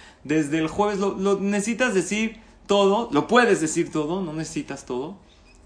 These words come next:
Si quieres lo puedes dividir. Es desde el jueves en la noche que empieza Shavuot hasta el sábado en la noche.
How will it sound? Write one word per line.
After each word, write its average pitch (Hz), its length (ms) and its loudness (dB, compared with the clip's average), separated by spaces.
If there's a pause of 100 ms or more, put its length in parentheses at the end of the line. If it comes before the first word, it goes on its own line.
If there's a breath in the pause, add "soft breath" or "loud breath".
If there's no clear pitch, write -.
(200)
Si - 160 -8
quieres 190 220 2
lo 185 120 -2
puedes 180 320 -4
dividir. 180 460 -4 (480)
Es 156 140 -6
desde 156 200 -4
el 151 60 -4
jueves 190 340 0
en 165 100 -6
la 151 80 -4
noche 170 260 -6
que 147 80 -10
empieza 151 260 -10
Shavuot 143 400 -8
hasta 160 180 -10
el 139 100 -8
sábado 147 380 -6
en 123 80 -8
la 120 80 -8
noche. 113 280 -14